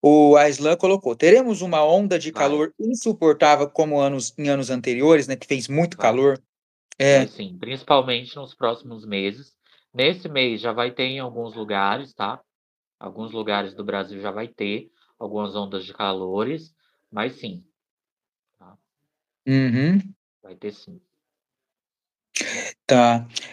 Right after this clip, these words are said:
Speaker 1: É, não, a, a Ca-, a Luísa colocou, "André, pelo amor de Deus, a Cariúcha no lugar da Eliana", ela, é que ela meio que ironizou, né? Tipo,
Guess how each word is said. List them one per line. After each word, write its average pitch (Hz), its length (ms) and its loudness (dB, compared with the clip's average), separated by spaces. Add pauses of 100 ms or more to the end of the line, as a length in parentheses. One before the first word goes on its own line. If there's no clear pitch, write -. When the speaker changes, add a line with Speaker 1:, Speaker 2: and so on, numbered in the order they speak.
Speaker 1:
É, 135 360 6
não, 151 460 4
a, 127 300 6
a 123 260 -2
Ca-, 143 260 2
a 123 300 2
Luísa 135 340 0
colocou, 156 400 4
"André, 131 360 6
pelo 143 200 -2
amor 139 300 -4
de 240 140 -8
Deus, 135 400 -4
a 131 80 0
Cariúcha 135 720 -2
no 139 120 -6
lugar 127 340 2
da 131 100 0
Eliana", 123 540 0
ela, 127 280 4
é 175 100 6
que 175 140 2
ela 262 200 6
meio 233 240 -2
que 226 280 -4
ironizou, 196 580 2
né? 139 180 -6
Tipo, 120 340 -12